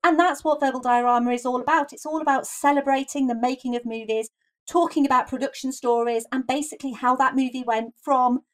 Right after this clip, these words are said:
from conception to completion. Um, and it's something that I've been fascinated in since, well, forever.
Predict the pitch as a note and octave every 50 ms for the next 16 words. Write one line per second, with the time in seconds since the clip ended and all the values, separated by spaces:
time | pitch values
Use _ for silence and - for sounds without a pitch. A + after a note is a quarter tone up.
0 | _ _ _ _ _ A#4+ B4+ B4+ - F4 C#4+ - F#4+ F4 - - - C4+ - C4+
1 | - A3+ G#3+ B3 C4 B3+ B3 - - F3 D#3+ F#3 - _ _ _ _ _ _ -
2 | A#3+ A3+ A3+ A3 A3 G#3+ A3 - _ C4+ D4+ D#4+ D4 C4+ - - D#4+ D4 E4 D#4+
3 | D4+ C#4+ C#4 C#4 C4+ C4+ C4+ B3+ B3 - - A3+ - B3 A#3 A3+ A3+ - G#3+ A3
4 | A3 A3 G#3+ G#3+ - - - A3 G#3 G3 - - G#3 G#3 G3 G3 F#3+ F#3 _ _
5 | _ _ _ - E3+ F3 A#3 A#3+ G3 F3 E3+